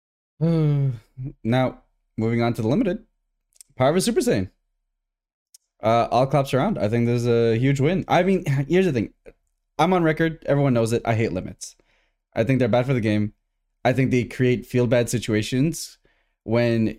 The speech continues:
you see your one of or when you don't see your one of. If you never end up seeing your one of in the game, you feel bad because it's like, it's a card that could have gotten you out, blah, blah, blah,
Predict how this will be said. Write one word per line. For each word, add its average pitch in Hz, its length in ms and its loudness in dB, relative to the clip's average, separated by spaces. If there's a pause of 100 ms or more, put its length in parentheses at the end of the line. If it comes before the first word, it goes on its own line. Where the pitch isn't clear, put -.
you 117 120 -2
see 123 160 0
your 113 140 2
one 113 180 0
of 131 200 0
or 120 100 0
when 110 160 0
you 104 80 0
don't 95 200 -2
see 98 100 -8
your 80 100 -6
one 62 120 -12
of. 78 160 -12
If 98 140 -8
you 110 80 0
never 127 220 2
end 131 120 2
up 127 80 -2
seeing 123 180 0
your 117 100 0
one 110 100 2
of 107 100 0
in 104 60 0
the 104 80 0
game, 113 280 0
you 101 120 0
feel 95 160 -4
bad 113 320 0
because 98 260 -2
it's 87 120 -12
like, 95 180 0
it's 92 160 -8
a 95 40 -10
card 95 180 0
that 95 80 0
could 92 140 -4
have 92 80 -4
gotten 87 200 -6
you 98 120 -2
out, 127 140 0
blah, 101 100 -4
blah, 90 100 -4
blah, 107 260 0